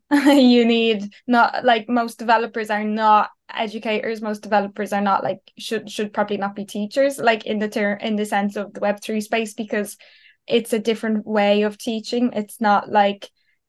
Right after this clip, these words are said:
a college, university lecturer, you know, where, um,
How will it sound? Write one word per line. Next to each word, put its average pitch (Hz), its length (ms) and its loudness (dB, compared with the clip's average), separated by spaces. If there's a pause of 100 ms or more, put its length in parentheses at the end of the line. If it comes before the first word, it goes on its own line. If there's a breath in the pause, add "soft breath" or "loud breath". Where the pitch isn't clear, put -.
(100)
a 220 180 0
college, 208 500 2
university 202 720 -4
lecturer, 190 640 -2
you 190 220 -4
know, 190 340 0
where, 190 440 -2 (420 soft breath)
um, 190 540 0